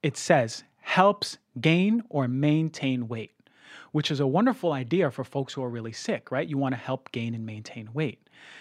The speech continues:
But let me read you the first six ingredients, okay? This is the Boost. Okay,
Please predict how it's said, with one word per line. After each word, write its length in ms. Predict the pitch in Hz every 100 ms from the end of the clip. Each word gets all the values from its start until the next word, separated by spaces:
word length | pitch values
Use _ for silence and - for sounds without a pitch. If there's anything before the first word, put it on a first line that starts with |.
| - -
But 120 | 131
let 180 | 147 202
me 140 | 220
read 260 | 160 165 143
you 80 | 147
the 100 | 117
first 260 | - 120
six 200 | - 120
ingredients, 560 | 117 113 113 - - - _ _ _ _ _ - _ _ -
okay? 240 | 139 196 - - -
This 160 | - 147
is 80 | 180
the 100 | 175
Boost. 440 | 175 123 - - - _ - - _ _ _
Okay, 240 | - 139